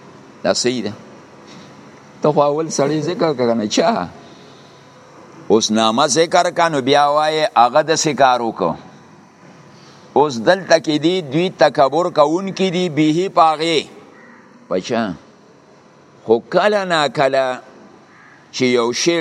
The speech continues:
ډېر مشهوري، نو که ته شی ذکر نه کړې او ضمیر ورته راجع کړي، هم صحیح ده. خیال لري؟ مثلا تاسو په انتظار یې چې هغه پلاني صاحب چې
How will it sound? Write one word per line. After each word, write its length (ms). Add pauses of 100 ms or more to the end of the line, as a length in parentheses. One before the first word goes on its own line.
(140)
ډېر 300
مشهوري، 640 (2250)
نو 220
که 160
ته 160
شی 280
ذکر 400
نه 140
کړې 140
او 100
ضمیر 320
ورته 220
راجع 340
کړي، 160
هم 80
صحیح 320
ده. 140 (1120)
خیال 240
لري؟ 280 (720)
مثلا 380 (140)
تاسو 320
په 120
انتظار 560
یې 280 (1400)
چې 100
هغه 240
پلاني 460
صاحب 360
چې 100